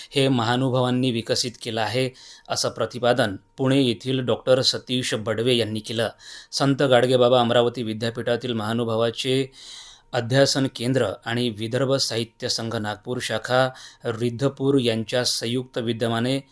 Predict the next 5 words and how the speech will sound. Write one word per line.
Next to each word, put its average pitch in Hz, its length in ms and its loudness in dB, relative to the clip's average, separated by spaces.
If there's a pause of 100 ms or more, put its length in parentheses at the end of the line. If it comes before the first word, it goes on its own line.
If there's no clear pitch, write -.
(140)
विद्यापीठ 123 600 2
परिसरातील 117 680 0
डॉक्टर 120 380 -4
श्रीकांत 120 540 -4
जिचकार 127 600 0